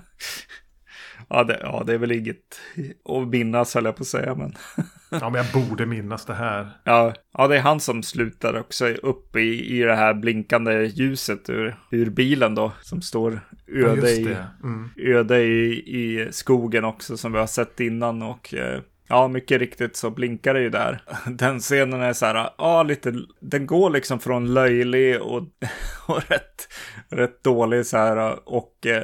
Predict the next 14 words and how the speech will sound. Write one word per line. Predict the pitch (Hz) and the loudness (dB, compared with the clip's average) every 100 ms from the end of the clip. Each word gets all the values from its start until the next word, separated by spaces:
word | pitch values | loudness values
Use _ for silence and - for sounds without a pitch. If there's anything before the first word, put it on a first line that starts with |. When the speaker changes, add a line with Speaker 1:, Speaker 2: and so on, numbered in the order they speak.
| - | -4
Speaker 1:
ikon | 139 - 139 143 131 120 | -10 -2 -2 0 -4 -2
har | 117 | 0
just | 117 113 - | 0 -2 -6
hänt | 113 120 120 113 - | 2 2 2 -8 -6
och | 113 | -6
så | 113 | 0
där. | 110 110 - | 0 0 -4
Men | 120 123 139 127 - | -2 0 0 -4 -12
slutar | - - 151 139 110 - 208 | -10 0 2 2 -2 0 4
ändå | 143 113 113 123 120 | 6 4 2 0 0
i | 117 113 | 0 0
att | 117 - | 0 -4
så | - | 0
här, | 113 110 110 | 2 2 0